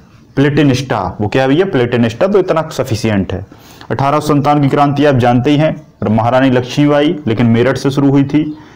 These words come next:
वास्तविक शुरुआत, वास्तविक शुरुआत जो है बैरकपुर से हुई थी, लेकिन मेरठ से इसकी शुरुआत हुई अठारह सौ संतावन में। दस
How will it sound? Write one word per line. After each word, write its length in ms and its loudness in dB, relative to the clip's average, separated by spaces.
वास्तविक 440 0
शुरुआत, 580 0
वास्तविक 560 0
शुरुआत 320 2
जो 120 2
है 80 2
बैरकपुर 460 0
से 100 0
हुई 160 4
थी, 120 2
लेकिन 240 2
मेरठ 320 2
से 120 -2
इसकी 200 -2
शुरुआत 400 0
हुई 240 2
अठारह 280 -4
सौ 100 0
संतावन 440 0
में। 260 0
दस 460 -2